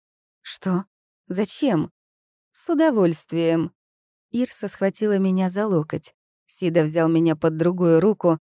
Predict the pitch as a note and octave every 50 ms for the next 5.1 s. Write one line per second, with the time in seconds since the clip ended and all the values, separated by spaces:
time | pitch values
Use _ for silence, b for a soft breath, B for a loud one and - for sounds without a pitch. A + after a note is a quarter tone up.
0 | _ _ _ - E3 E3+ E3+ E3+ E3+ E3 E3+ E3 - D#3+ D#3 - - F#3+ F3 E3+
1 | E3 E3 E3 D#3+ E3 E3 D#3+ D#3+ D#3+ - - G3 G3+ G3 F3 D#3+ D3+ D3+ D#3+ -
2 | _ _ _ _ _ _ - - F3 F#3+ A#3+ B3 A3+ A3+ G#3+ - - G#3+ G#3 G3+
3 | - A3 A3 G#3+ G#3 A#3 B3 B3 G#3 F#3+ D#3 D3+ - - - - _ _ _ _
4 | _ _ _ _ _ _ _ - - A3 A3 G#3 G#3 A3+ A3+ G#3+ G#3+ G3+ F#3+ F3+
5 | E3+ D#3